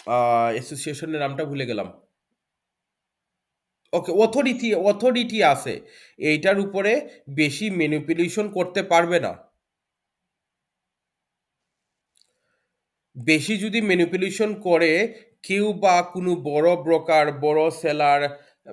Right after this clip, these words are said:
বড় ফান্ডের ওরা ম্যানি-, মার্কেটকে ম্যানিপুলেশন করা যায়। হেজ ফান্ডরা করতে পারে, বিগ ফাইন্যান্সিয়াল ইনস্টিটিউটরা করতে পারে, এগুলা ওরা করতে পারে না।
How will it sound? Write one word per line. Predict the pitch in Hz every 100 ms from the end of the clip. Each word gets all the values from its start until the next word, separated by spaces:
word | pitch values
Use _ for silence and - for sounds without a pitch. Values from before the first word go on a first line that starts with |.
| 143
বড় | 143 151 156 156 151 135 85 - - -
ফান্ডের | 160 147 143 156
ওরা | 143 131 127
ম্যানি-, | 131 131 131
মার্কেটকে | 127 123 123 151 165
ম্যানিপুলেশন | 151 139 143 147 143 160
করা | 143 123
যায়। | 113 147 208 _ _ _ _ _ -
হেজ | 139 135
ফান্ডরা | - 139 127 135
করতে | 135 131 - 123
পারে, | 120 123
বিগ | 120 131 -
ফাইন্যান্সিয়াল | 127 135 131 139 135
ইনস্টিটিউটরা | 131 - 127 127 135 135
করতে | 131 131 117
পারে, | 107 110 123 - - -
এগুলা | 156 151 170 269
ওরা | 226 247 254 - -
করতে | 160 - 165
পারে | 143 135
না। | 110